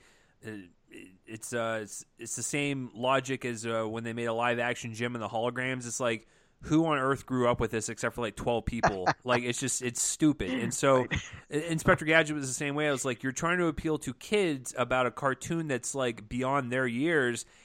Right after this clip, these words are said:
Speaker 1: It makes no sense." And so I didn't really watch the,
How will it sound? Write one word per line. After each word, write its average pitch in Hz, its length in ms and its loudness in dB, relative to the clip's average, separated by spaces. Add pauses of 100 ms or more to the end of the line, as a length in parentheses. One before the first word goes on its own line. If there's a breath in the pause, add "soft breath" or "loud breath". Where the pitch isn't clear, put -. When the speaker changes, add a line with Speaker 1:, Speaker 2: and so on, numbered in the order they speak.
(120)
Speaker 1:
It 123 100 -4
makes 131 240 -4
no 123 140 -4
sense." 135 560 -2
And 120 180 -4
so 135 460 2 (520 soft breath)
I 170 180 4
didn't 202 240 4
really 180 200 2
watch 156 340 2
the, 113 120 -8